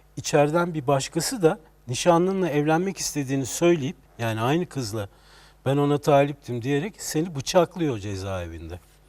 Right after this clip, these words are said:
Ee, şuradan başlayayım. Nazım Hikmet seni nasıl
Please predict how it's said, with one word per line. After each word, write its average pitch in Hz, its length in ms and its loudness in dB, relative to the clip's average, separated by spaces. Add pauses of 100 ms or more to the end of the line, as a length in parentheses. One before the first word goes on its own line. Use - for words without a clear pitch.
(800)
Ee, 127 320 -2 (1500)
şuradan 175 500 2
başlayayım. 165 460 -2
Nazım 170 300 2
Hikmet 226 260 -8
seni 156 280 -2
nasıl 127 360 -4